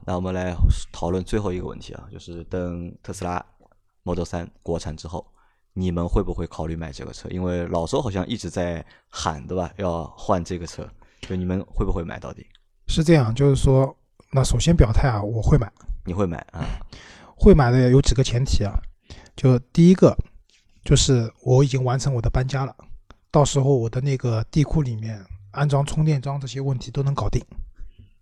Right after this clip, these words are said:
Speaker 2: 对吧？那么因为我是觉得你买辆纯电动车，如果没有自己属于自己充电桩的，这个，这，虽然你可以用它的超充网络，对吧？小光讲的什么 Supercharge 第三代很厉害，但是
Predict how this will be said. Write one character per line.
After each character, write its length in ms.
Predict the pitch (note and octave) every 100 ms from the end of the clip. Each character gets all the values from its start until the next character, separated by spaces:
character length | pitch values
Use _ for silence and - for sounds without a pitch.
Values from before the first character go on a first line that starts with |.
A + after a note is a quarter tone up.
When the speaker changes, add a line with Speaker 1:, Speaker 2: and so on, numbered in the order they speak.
| _ _ _ _ -
Speaker 2:
对 160 | - A2+
吧？ 60 | - - _ -
那 100 | D#3+
么 140 | D#3
因 60 | G3+
为 120 | A#3
我 180 | C#3 A#2
是 120 | F#3
觉 140 | C#3+
得 140 | B2 A2+
你 120 | D3
买 140 | D#3+
辆 160 | A#2 C3+
纯 200 | - B2+
电 120 | G3
动 120 | D#3 A#2
车， 200 | - A2
如 140 | C#3+
果 100 | D3
没 120 | C3
有 80 | E3
自 120 | -
己 140 | D#3 A#2
属 180 | -
于 80 | A#2+
自 140 | C3 F#3
己 100 | C#3
充 160 | B2
电 160 | C3+ A#2+
桩 160 | A#2+
的， 280 | A#2 G2+ G2 -
这 160 | -
个， 140 | B2+ A#2
这， 160 | - - - - -
虽 180 | - G#3
然 100 | F#3+
你 60 | C#3
可 140 | D3+
以 20 |
用 140 | E3 D3+
它 80 |
的 80 | C#3
超 160 | - C#3+
充 180 | D3 C#3
网 160 | G#2+
络， 160 | A#2 A#2
对 80 | A#2
吧？ 60 |
小 160 | A2+ A2
光 140 | B2
讲 120 | A#2+
的 60 | A2+
什 100 | A2
么 80 | A2
Supercharge 540 | - B2+ - B2 -
第 80 | B2
三 200 | A#2 B2
代 220 | C3 A2+ - - - -
很 160 | A#2+ B2
厉 100 | C#3
害， 160 | G#2+ - - _ _ _ -
但 140 | D3+
是 260 | - E3+